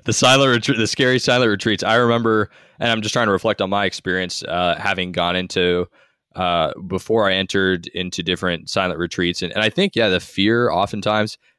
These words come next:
uh, I didn't recognize it right away, but looking back, the fear is that w-, when I'm in silence, that's when, you know, the things that I don't want to address are, uh, you know, come,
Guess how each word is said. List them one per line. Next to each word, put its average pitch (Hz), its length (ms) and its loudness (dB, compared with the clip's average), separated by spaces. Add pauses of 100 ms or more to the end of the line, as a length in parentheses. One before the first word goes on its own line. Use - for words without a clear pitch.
(120)
uh, 87 280 0 (100)
I 95 160 -2
didn't 107 220 -2
recognize 107 640 -2
it 107 80 0
right 101 180 2
away, 98 220 4
but 90 160 -4
looking 92 320 -2
back, 90 460 -2 (300)
the - 100 -2
fear 143 240 2
is 95 180 0
that 92 280 2
w-, 92 220 -6
when 92 200 -2
I'm 131 160 0
in 98 80 -2
silence, 104 680 0 (360)
that's 110 240 -2
when, 98 500 0
you 98 80 -2
know, 92 100 0
the 90 100 -2
things 110 300 -2
that 95 100 2
I 95 80 0
don't 104 260 0
want 101 300 0
to 101 140 2
address 98 680 0
are, 90 460 2
uh, 90 200 0
you 92 120 0
know, 82 80 0
come, - 160 -4